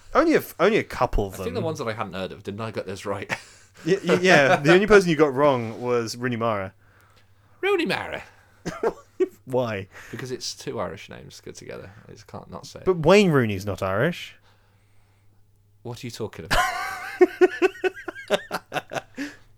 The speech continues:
Speaker 2: His name's fucking Rooney.
Speaker 1: Yeah.
Speaker 2: And have you seen this, what he looks like? <laughs> He's not spud-faced. Like,
Speaker 1: Fuck.
Speaker 2: I should mention that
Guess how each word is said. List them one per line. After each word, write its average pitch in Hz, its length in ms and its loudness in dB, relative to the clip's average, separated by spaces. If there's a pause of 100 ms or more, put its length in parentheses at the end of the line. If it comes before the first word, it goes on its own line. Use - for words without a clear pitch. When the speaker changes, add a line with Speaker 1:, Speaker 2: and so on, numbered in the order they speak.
(160)
Speaker 2:
His 113 120 -8
name's 170 300 0
fucking - 360 -2
Rooney. 123 500 -6 (100)
Speaker 1:
Yeah. 117 220 -2
Speaker 2:
And 131 100 -2
have 110 100 -6
you 117 80 -4
seen 185 680 -2
this, 139 220 -6 (120)
what 135 160 -2
he 143 60 -4
looks 147 220 -4
like? - 340 -4 (360)
<laughs> - 0 -
He's - 280 2
not 165 120 0
spud-faced. - 1200 -6
Like, 139 100 -4
Speaker 1:
Fuck. - 320 -6 (1120)
Speaker 2:
I - 40 -10
should 127 260 -6
mention 73 400 -12 (240)
that 90 260 -6